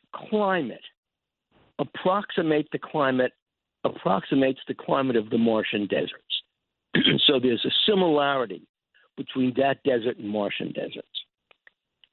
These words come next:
And the fact that scientists have found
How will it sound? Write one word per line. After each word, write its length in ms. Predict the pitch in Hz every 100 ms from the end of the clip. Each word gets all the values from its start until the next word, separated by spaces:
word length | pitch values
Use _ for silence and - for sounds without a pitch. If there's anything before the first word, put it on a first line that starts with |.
| _ _ _
And 200 | 147 143
the 80 | 135 - -
fact 360 | 220 226 254 -
that 120 | 180 160 - -
scientists 640 | 202 202 196 - 175 - -
have 120 | 156 - -
found 480 | 196 170 160 160